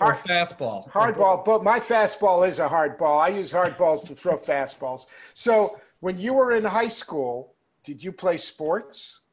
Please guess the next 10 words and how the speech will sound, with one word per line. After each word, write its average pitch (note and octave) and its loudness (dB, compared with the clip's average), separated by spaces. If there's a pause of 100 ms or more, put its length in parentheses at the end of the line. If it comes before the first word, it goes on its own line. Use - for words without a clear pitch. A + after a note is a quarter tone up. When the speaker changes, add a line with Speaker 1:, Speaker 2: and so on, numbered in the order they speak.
(960)
Speaker 1:
Yes, C#3 -8
I C3+ -8
played D#3+ -6
Speaker 2:
And - -18
Speaker 1:
football, F3+ -4
football F3+ -4
and C#3+ -8
baseball. C#3 -8 (480)
Speaker 2:
Okay, D3 -4
so F3 2